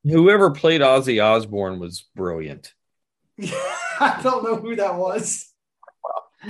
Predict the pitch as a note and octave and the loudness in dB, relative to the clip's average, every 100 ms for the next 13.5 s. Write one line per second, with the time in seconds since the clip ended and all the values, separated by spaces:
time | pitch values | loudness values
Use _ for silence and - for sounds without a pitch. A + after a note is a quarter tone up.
0 | G#3+ - A#2+ A#2 A#2 A#2 B2 G2+ F#2 G2+ | -10 -4 -6 0 0 0 -2 -4 -6 -8
1 | F#2+ E2 F2 F2+ F2 G#3+ A#3 A#3 A3+ A3 | -8 -6 -8 -8 -6 -2 0 2 2 4
2 | A3 G#3+ G3+ G#3 C4 B3 A3+ G3+ G3 F#3+ | 2 0 -4 -4 -2 -2 -2 -4 -6 -8
3 | E3+ E3+ F3+ - B3 A#3+ G#3+ F#3 G#3+ A3 | -8 -10 -12 -8 -4 -4 -4 -6 -6 -6
4 | F3 E3 F3 F3 F3+ E3 D#3+ - F#3 E3+ | -10 -12 -12 -8 -4 -4 -4 -8 -8 -8
5 | D#3 F#3 C3+ C#3+ D3 - _ _ _ _ | -8 -8 -8 -10 -12 -14 _ _ _ _
6 | - C3 G3 E3+ - - B2+ - G2+ D3 | -2 4 4 4 0 -2 -2 -2 -8 -12
7 | A#2 - C#3+ C#3 D#3 G#2+ - _ A#2+ G#2+ | -12 -6 -2 2 4 2 -2 _ -8 -6
8 | G#2+ B2 C3 A#2 A#2+ F2+ - _ - F#3 | -2 2 2 4 2 0 -6 _ -4 -4
9 | F3+ G3+ F3+ - F3+ G3 - - - G#3+ | 0 -2 -2 -6 -6 -6 -4 -4 -6 -8
10 | - - A2+ G#2+ - - F#2+ E2 _ _ | -10 -10 -8 -8 -8 -8 -8 -8 _ _
11 | _ D3 A#2 - A#2 B2+ G#2+ B2 B2 A2 | _ -16 -16 -12 -4 -4 -2 -4 -4 -4
12 | C#3+ A#2+ A#2+ A2 D3+ B2+ G#2+ B2 A#2 - | -4 -2 -2 0 0 0 -2 -6 -6 -8
13 | F2+ F2+ - - E2+ | -14 -12 -10 -8 -8